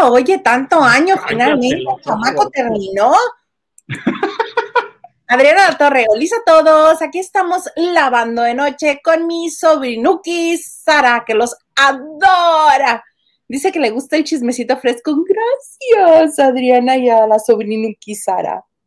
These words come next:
Speaker 2: Oye, y
Speaker 1: ¿Sí?
Speaker 2: co-, con este clima en Ciudad de México, la verdad, el chismecito sí se antoja. Está haciendo frío.
Speaker 1: Está haciendo frío, ¿verdad? No,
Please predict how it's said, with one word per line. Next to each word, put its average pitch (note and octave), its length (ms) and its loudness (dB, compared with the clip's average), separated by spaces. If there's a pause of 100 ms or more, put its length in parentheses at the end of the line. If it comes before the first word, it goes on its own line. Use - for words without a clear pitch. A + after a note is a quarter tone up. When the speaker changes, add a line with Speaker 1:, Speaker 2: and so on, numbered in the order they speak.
(400)
Speaker 2:
Oye, C#3 220 0
y - 40 0
Speaker 1:
¿Sí? B2 60 4
Speaker 2:
co-, C#3 100 2
con C#3+ 200 -2
este F#3+ 240 -2
clima F#3 300 0
en F3+ 60 -4
Ciudad D3+ 220 0
de D#3+ 60 0
México, E3 500 0
la C#3 140 2
verdad, B2+ 400 0
el C#3 80 -4
chismecito B2+ 760 -2
sí C#3 160 -4
se C3+ 120 -6
antoja. - 360 -10 (200)
Está - 140 -6
haciendo C3+ 260 -6
frío. A2+ 340 -6 (600)
Speaker 1:
Está A#3 100 -8
haciendo A#3+ 320 2
frío, A3+ 540 0
¿verdad? A#3 280 4
No, F4 160 4